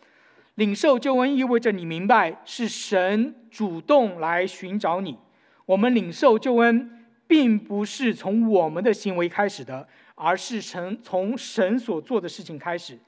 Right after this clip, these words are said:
这里讲得很清楚，是神预先定下旨意，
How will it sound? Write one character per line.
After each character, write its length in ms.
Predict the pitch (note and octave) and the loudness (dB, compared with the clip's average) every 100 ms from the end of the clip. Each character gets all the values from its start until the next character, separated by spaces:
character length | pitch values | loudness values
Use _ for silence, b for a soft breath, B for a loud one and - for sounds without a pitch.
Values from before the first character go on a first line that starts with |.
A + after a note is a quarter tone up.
| b b b b | b b b b
这 120 | B3+ | -2
里 80 | A#3+ | 0
讲 160 | G#3+ | 0
得 80 | G#3 | 2
很 100 | A3+ | 0
清 180 | - A#3+ | 0 0
楚， 280 | A#3+ E3+ D3 b b b - | 0 -4 -8 b b b -12
是 200 | C4+ A3+ | -6 -6
神 640 | - - F#3 F#3+ G#3+ A#3+ | -6 0 2 2 2 0
预 220 | D4 A3+ | 2 2
先 360 | F#3+ - A#3 A#3 | 0 0 2 2
定 180 | C4 A3 | 0 0
下 220 | A3 G3+ | 0 -2
旨 160 | F#3+ D#3 | -4 -10
意， 220 | G#3 | -10